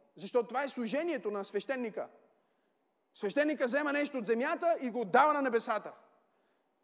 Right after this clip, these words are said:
Пророка взема нещо от небесата и го дава на земята. И царя е между небесата и земята,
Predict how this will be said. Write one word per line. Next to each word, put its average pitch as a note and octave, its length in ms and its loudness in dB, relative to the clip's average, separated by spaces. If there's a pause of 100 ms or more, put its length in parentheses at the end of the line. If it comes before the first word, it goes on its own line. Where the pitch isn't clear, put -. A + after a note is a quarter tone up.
(440)
Пророка C4+ 380 10
взема D#4 260 2
нещо D#4 260 0
от A3+ 100 -2
небесата D#4 600 2
и A3 80 -4
го G3+ 100 -2
дава A3 280 0
на A#3+ 100 -2
земята. G#3+ 420 -4 (3750)
И F3+ 100 -10
царя A#3 360 0
е G#3+ 40 -6
между F3+ 260 -4
небесата E3+ 480 -10
и F#3+ 60 -10
земята, D#3 400 -14